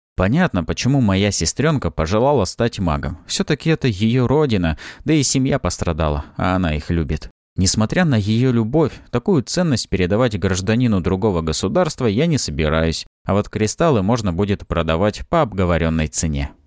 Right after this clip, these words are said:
Со стороны это выглядит довольно глупо, вроде как усиливаю своих врагов, но тут дело в другом. Мне очень не хочется, чтобы эта орда монстров навалилась на меня, а ведь могут.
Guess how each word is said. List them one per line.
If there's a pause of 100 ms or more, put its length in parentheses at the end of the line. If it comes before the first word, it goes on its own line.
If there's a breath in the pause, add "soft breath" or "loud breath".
Со
стороны
это
выглядит
довольно
глупо, (100)
вроде
как
усиливаю
своих
врагов, (120)
но
тут
дело
в
другом. (220)
Мне
очень
не
хочется,
чтобы
эта
орда
монстров
навалилась
на
меня,
а
ведь
могут.